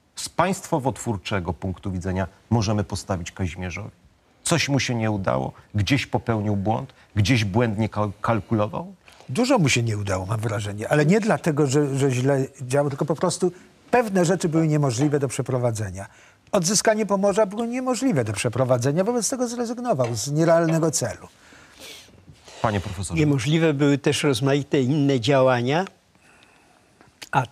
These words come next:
Speaker 3: co możemy mu zarzucić? No, między innymi to, że jego wizja przyszłości, kiedy zbliżała już się starość, jeszcze,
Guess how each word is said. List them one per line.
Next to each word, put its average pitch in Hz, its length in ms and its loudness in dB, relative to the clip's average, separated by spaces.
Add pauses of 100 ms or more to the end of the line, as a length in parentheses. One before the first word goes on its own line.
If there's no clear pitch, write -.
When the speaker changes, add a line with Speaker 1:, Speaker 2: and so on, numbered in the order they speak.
Speaker 3:
co 151 180 0
możemy 139 380 2
mu 143 160 4
zarzucić? 127 840 -2
No, 151 140 -4
między 165 420 2
innymi 156 420 2
to, 202 260 2
że 165 200 2
jego 147 300 2
wizja 120 640 2
przyszłości, - 960 -2
kiedy 127 260 2
zbliżała 131 640 2
już 123 240 -2
się - 180 -2
starość, 127 640 -2
jeszcze, 139 300 -2